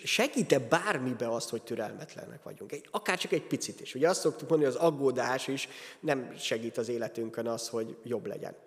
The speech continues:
Na hát, az, ha az aggódás nem segít, akkor a türelmetlenség még inkább nem segít.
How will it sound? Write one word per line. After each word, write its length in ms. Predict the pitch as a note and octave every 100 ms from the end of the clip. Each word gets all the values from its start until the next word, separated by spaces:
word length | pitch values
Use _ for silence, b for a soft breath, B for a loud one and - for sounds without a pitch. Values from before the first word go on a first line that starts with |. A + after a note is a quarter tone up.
| -
Na 140 | C3
hát, 200 | C#3 C3+
az, 140 | C#3 - - B
ha 100 | -
az 100 | D3+
aggódás 500 | G#3+ G#3+ E3 B2+ A2+
nem 160 | - E3
segít, 360 | E3+ E3 E3 C3
akkor 180 | -
a 80 | B2+
türelmetlenség 760 | E3 D#3+ C3+ A#2+ B2 A#2+ B2 A2+
még 200 | A2 A2+
inkább 320 | A2+ E3 E3
nem 140 | -
segít. 360 | - - -